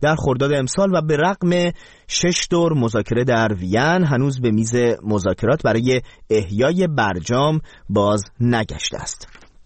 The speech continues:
جاوید رحمان، گزارشگر ویژه سازمان ملل متحد در امور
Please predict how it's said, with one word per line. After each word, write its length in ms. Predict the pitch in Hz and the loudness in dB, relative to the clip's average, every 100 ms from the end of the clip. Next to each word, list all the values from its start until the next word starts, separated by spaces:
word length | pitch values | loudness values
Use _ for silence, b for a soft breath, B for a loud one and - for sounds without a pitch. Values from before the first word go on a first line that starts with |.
| - - - - - - B B B B B B B 143 | -20 -20 -20 -20 -20 -20 B B B B B B B 2
جاوید 340 | 208 233 220 | 2 2 0
رحمان، 560 | 240 220 247 294 302 254 | 0 0 2 2 2 0
گزارشگر 840 | 214 196 180 - 208 233 233 233 190 | 0 0 -4 -4 0 2 2 2 0
ویژه 420 | 147 170 180 180 | 0 0 0 0
سازمان 440 | - 147 139 160 | 0 -2 0 0
ملل 300 | 151 135 151 | 0 2 2
متحد 640 | 143 127 - 127 175 147 113 | 0 -2 -2 -2 0 0 0
در 180 | 120 | 0
امور 340 | 117 127 135 | 2 2 2